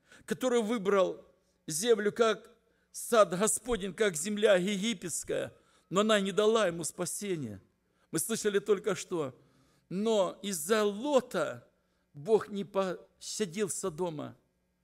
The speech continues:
Бог наказал. Не всегда нам кажется, вот я среди этого общества живу, и все будет хорошо, Бог сохранит и меня, и окружающих.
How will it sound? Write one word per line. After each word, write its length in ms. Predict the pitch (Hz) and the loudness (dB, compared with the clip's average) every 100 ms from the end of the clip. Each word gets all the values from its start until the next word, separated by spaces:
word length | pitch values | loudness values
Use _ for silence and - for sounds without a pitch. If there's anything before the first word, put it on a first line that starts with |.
| _ _ _ - | _ _ _ -18
Бог 480 | 143 151 247 226 | -10 2 4 4
наказал. 580 | 214 208 226 220 190 196 | 2 -2 0 0 0 -2
Не 160 | 180 202 | -2 -4
всегда 480 | 143 214 180 269 240 | -6 -8 2 4 4
нам 200 | 214 - | -2 0
кажется, 640 | 277 220 185 - 170 135 _ _ _ _ | 2 2 -4 -8 -8 -10 _ _ _ _
вот 160 | 180 165 | -6 2
я 100 | 240 | 2
среди 320 | - 247 262 | 2 -4 -2
этого 240 | 277 277 | 0 0
общества 460 | 294 262 - - 269 | -2 -4 -8 -2 -2
живу, 440 | 202 294 294 233 - - - | 0 -2 -4 -6 -8 -20 -10
и 80 | 190 | -4
все 180 | 170 302 | 0 0
будет 160 | 320 | -2
хорошо, 540 | 226 285 277 - 262 240 | 2 4 4 2 0 2
Бог 220 | 190 262 | 2 0
сохранит 580 | - 247 233 262 254 233 | 0 -2 -2 -2 -4 -4
и 60 | |
меня, 400 | 220 240 262 254 | -4 -2 0 2
и 40 | 233 | 0
окружающих. 760 | 226 226 214 254 202 - 147 | 0 -2 2 2 2 -2 -12